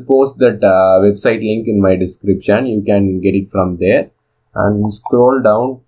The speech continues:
to the bottom of the web page, and you can see a download option is there. And once you click download, start to download. After downloading, go to downloads. Here it will be available,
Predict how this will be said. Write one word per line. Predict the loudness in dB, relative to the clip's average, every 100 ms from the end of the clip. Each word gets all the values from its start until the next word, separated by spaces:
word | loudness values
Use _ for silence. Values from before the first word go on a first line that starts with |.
| -4
to | 0
the | 2
bottom | 2 0 0 -4
of | -2
the | -2
web | -2 -6 -2
page, | 0 0 -2
and | -2 0
you | 0 0
can | 0 -2
see | -2 0 0
a | 2
download | 0 2 2
option | 2 0 -2 -2
is | -2 -6
there. | 0 0 0 -6 _ _ _ -6
And | -2 0 0 0
once | 0 -2 -8 -20 -20 _ _ _ _ _ -20
you | -10
click | -6 -6 -8 -6
download, | -2 0 -2 -2 -2 -2 -8 _ _ _ _ _ _ _ _
start | -16 -2 0 0 -4
to | -4
download. | -2 -2 -2 0 -2 -4 _ _ _ _ _ _ _ _ _ _
After | -4 -4 -2 -2
downloading, | 0 -2 0 0 0 0 -4 -6 _ _ _ _ _ _ _ -4
go | -2 0
to | 2 2
downloads. | 2 2 0 0 -6 -8
Here | -2 0
it | 0 -2
will | -2 0
be | 2 2
available, | 2 0 -2 -2 -2 -4